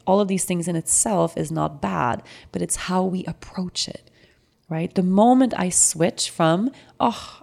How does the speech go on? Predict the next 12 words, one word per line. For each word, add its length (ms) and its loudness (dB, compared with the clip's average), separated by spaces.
I 160 -4
wanna 180 -4
do 80 -4
yoga 320 0
because 300 -6
it 60 -2
makes 240 -4
me 80 -8
feel 260 -6
at 120 -6
home," 340 -10
right? 280 -2